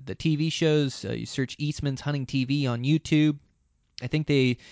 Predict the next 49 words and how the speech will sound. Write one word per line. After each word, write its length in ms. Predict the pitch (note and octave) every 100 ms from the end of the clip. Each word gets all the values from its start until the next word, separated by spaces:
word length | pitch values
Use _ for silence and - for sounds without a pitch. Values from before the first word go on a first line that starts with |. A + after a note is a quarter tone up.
| -
just 200 | - -
released 360 | D3 C3+ C#3 -
another 300 | B2 B2 A#2
elk 240 | C3+ E3+
episode 400 | E3+ D#3 D#3 D#3+
of 60 | C#3+
mine 240 | C3+ C#3
on 160 | C#3 C#3
there. 260 | C#3 C3+ C#3 _ _ _ _ _ _
And, 300 | B2+ B2 A#2+
um, 280 | A#2 A2 G#2+ - _ _ _ _ _ _ -
also 220 | C#3 - C3
check 260 | - C3+
us 140 | C3+ C3+
out 100 | C3
on 120 | B2+
the 120 | A#2+
Outdoor 400 | B2+ G#2+ C3 B2+
Channel. 420 | - G#2+ G#2+ - _ _ _ _
Uh, 60 | A2+
I 160 | A2
saw, 420 | A2+ B2+ A#2+ A2+ F#2+
uh, 300 | - A2+ A2 A2
I 500 | - _ _ _ _
think 100 | A#2
it 20 |
was 160 | A2 -
two 160 | -
years 280 | F3 C#3 B2+
ago, 240 | B2 A#2+ A2
elk 220 | A#2+ -
hunt 340 | C3 A#2+ A2+
that, 300 | - A2+ -
uh, 200 | A2 A2 A2+ _ _ _ _
came 300 | - C#3+ B2
up 220 | A#2+ -
that 120 | A#2+
was, 300 | A2 A2+ A2 - C3
that 120 | A2
was 160 | G#2+
playing 340 | - A#2+ A2+ A2
on 200 | A2 G#2+
there 140 | A2
as 140 | G#2+ -
well. 300 | A2 A2 A2+
So 160 | -
check 260 | - G#2+ -
that 180 | G#2+ G#2+
out. 240 | F#2 -